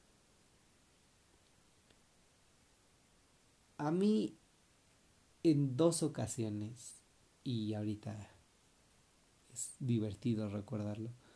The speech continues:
me dijeron que yo no impulsara a los adolescentes a explorar su sexualidad y a decir,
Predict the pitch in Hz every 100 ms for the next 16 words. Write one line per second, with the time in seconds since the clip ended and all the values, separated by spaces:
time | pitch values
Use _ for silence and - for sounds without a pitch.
0 | - - - _ _ _ _ _ _ _
1 | _ _ 139 135 131 156 160 147 143 156
2 | 147 131 120 131 127 120 113 120 143 113
3 | 117 110 - - - - 139 123 113 110
4 | 147 139 127 123 - 127 - - 120 117
5 | 127 123 127 - 110 - 110 117 117 120
6 | 113 117 117 - 120 107